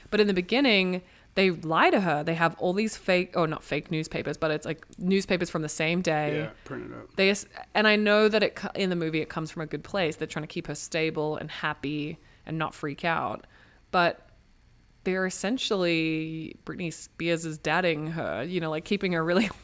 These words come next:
Speaker 1: <laughs> locked down.
Speaker 2: Yeah. Well, and it's the
Speaker 1: So
Speaker 2: whole, it's not just her parent or her dad and her brother, it's the community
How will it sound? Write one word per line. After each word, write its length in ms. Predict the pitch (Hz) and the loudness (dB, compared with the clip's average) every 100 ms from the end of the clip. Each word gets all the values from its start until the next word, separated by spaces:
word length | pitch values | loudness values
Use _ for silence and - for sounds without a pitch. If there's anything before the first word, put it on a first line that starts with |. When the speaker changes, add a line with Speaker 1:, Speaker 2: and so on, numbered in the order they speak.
| - | -18
Speaker 1:
<laughs> 220 | - - | -14 -6
locked 260 | 180 - - | -6 -6 -4
down. 460 | 190 175 139 139 156 | 0 0 0 -6 -6
Speaker 2:
Yeah. 140 | 143 - - - | -8 -12 -16 -2
Well, 160 | 190 202 | 0 0
and 180 | 196 180 | 2 2
it's 140 | 151 | 4
the 60 | 156 | 4
Speaker 1:
So 160 | 175 | 4
Speaker 2:
whole, 120 | 160 175 | 2 -2
it's 240 | 170 - - - 180 | -6 -6 -10 -10 -2
not 180 | 185 - | -2 0
just 280 | 165 - 156 | -4 -4 -4
her 100 | 139 | -6
parent 540 | 151 175 165 143 - | -2 0 0 -2 -4
or 160 | 135 120 | -6 -6
her 100 | 131 | -4
dad 200 | 143 135 | -4 -4
and 100 | 123 | -6
her 80 | |
brother, 220 | 123 147 127 | -4 -2 -2
it's 100 | 107 | -6
the 60 | |
community 640 | 107 120 117 160 127 104 | -12 -8 -4 -2 -4 -8